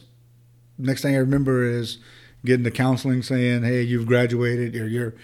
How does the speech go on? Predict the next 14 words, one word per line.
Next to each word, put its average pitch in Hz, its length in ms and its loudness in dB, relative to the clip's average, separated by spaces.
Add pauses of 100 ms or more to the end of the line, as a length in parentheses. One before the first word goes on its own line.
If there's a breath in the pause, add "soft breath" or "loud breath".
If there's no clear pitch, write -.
(400 loud breath)
you've 113 180 -4
met 127 220 4
the, 117 240 2
you've 120 180 0
met 139 140 6
the 131 80 2
standard, 131 480 2
and 113 160 0
you're 117 160 0
going 120 200 0
to, 110 220 -6 (100)
to 117 80 -8
graduate." 104 520 -6
That's, - 260 -12